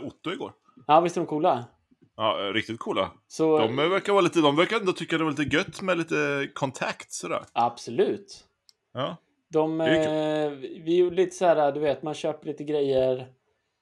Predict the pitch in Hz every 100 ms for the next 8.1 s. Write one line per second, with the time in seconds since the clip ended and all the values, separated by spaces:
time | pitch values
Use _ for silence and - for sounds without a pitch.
0 | - 147 147 139 143 135 135 131 131 -
1 | - 147 135 135 123 147 143 139 147 135
2 | 135 139 131 135 - 135 127 127 127 131
3 | 131 131 123 131 131 123 120 127 139 131
4 | - 127 127 123 123 - 135 123 127 120
5 | 123 135 - - 123 - 170 160 175 165
6 | 156 151 139 135 147 156 147 135 139 131
7 | 123 131 120 120 123 131 139 135 131 127
8 | 127